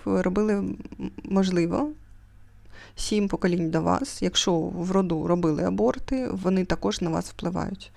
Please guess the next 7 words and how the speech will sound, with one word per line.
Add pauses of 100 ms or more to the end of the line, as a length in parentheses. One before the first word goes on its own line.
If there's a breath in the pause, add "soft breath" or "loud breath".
(420 loud breath)
Тобто
я
пишу
аборти. (2750 soft breath)
Аборти,
абортовані
діти.